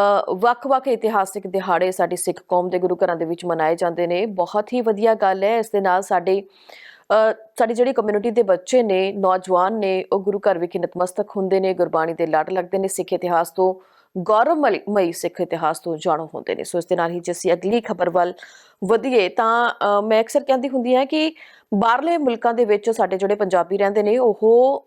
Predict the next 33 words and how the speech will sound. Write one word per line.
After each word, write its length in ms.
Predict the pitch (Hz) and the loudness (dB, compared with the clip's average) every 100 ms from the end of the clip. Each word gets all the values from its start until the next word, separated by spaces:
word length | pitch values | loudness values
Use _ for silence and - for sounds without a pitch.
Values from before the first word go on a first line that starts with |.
| 202 | -6
ਜਿੱਥੇ 420 | 185 220 - 269 | -2 -2 2 2
ਬੱਚਿਆਂ 460 | 233 208 - 196 202 | 2 -2 0 0 2
ਨੂੰ 340 | 190 202 240 | 0 0 0
ਆਪਣੇ 280 | - 185 208 | -2 -2 -2
ਧਰਮ 280 | 208 196 175 | 0 0 0
ਦੇ 80 | 180 | 0
ਨਾਲ 160 | 190 | 0
ਜੋੜ 260 | 190 190 180 | 0 -2 0
ਰਹੇ 100 | 202 | 0
ਨੇ, 120 | 202 | 2
ਉੱਥੇ 240 | 196 202 190 | 0 -2 -4
ਪੰਜਾਬ 360 | 185 170 165 - | -2 0 0 -2
ਤੇ 80 | 196 | -6
ਪੰਜਾਬੀ 480 | 190 165 170 170 | -6 -2 -2 -2
ਦੇ 120 | 185 170 | -4 -4
ਨਾਲ 160 | 160 | -6
ਵੀ 100 | 160 | -6
ਜੋੜ 220 | 165 165 | -6 -4
ਰਹੇ 180 | 165 170 | -4 -4
ਨੇ। 140 | 165 180 - - - _ _ | -6 -6 -12 -20 -20 _ _
ਪੰਜਾਬੀ 440 | 214 226 220 196 220 | -2 2 2 0 -4
ਸਕੂਲ 320 | - 214 220 | 0 2 2
ਬਣਾਏ 300 | 196 180 170 | 2 2 0
ਗਏ 160 | 170 175 | 2 0
ਨੇ 120 | 180 | 0
ਜਿੱਥੇ 240 | 180 220 | -2 -2
ਬੱਚਿਆਂ 300 | 190 185 196 | 0 2 2
ਨੂੰ 100 | 202 | 2
ਪੰਜਾਬੀ 380 | 196 185 180 185 | 0 2 0 0
ਪੜ੍ਹਾਈ 280 | 185 180 165 | 0 0 2
ਜਾਂਦੀ 360 | 208 196 190 202 | 2 0 2 4
ਹੈ, 140 | 190 196 - - - | 2 0 -20 -18 -2
ਪੰਜਾਬੀ 720 | 214 202 196 175 196 196 190 | 0 2 2 2 0 0 -2